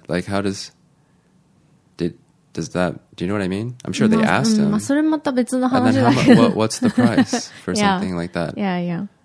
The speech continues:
Speaker 1: Right? So we're already putting, um, these fake people in our entertainment.
Speaker 2: うん。
Speaker 1: And then I guess we'll have fake people in our politics.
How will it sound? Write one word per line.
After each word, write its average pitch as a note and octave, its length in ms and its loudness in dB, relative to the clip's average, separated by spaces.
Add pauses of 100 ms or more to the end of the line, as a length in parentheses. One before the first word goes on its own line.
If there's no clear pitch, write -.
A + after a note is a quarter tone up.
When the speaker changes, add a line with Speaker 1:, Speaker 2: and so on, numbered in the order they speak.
Speaker 1:
Right? G#2+ 200 -2
So A2 160 -2
we're A2 180 2
already B2+ 380 2
putting, G#2 460 -4 (100)
um, E2 540 -4 (1300)
these F2 260 -4
fake F2+ 340 -2
people E2 540 -4
in D2+ 360 -6 (140)
our F2 120 -8
entertainment. F#2 640 -4 (360)
Speaker 2:
う G3+ 60 -6
ん。 G3 460 -6
Speaker 1:
And - 320 -4
then F2 200 -2
I E2+ 100 -2
guess F2 220 -4
we'll F2 140 -4
have E2+ 240 -4
fake - 400 -6
people E2 500 -4
in D#2+ 200 -6
our D#2+ 200 -6
politics. - 920 -8